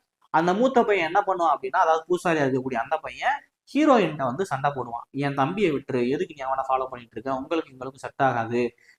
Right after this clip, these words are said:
நீங்க கிறிஸ்டியனு நாங்க ஹிந்துஸ், இதெல்லாம் செட் ஆகாது, அவனை விட்டுரு, இனிமே அவனை நீ பார்க்காத" அப்படின்னு சொல்லிட்டு கண்ட்ரோல் பண்ண ட்ரை பண்ணுவாப்புல.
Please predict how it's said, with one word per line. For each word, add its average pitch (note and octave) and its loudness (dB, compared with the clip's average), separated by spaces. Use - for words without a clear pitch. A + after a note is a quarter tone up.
நீங்க F3 4
கிறிஸ்டியனு D#3 -2
நாங்க C#3 2
ஹிந்துஸ், C3+ -2
இதெல்லாம் C#3 0
செட் D3 0
ஆகாது, D3 4
அவனை D#3+ 6
விட்டுரு, D#3+ 2
இனிமே D3+ -6
அவனை D3+ -2
நீ C3 -14
பார்க்காத" C#3 4
அப்படின்னு A#2+ -2
சொல்லிட்டு A#2 -2
கண்ட்ரோல் D3+ 4
பண்ண C3 2
ட்ரை B2+ 0
பண்ணுவாப்புல. C3 0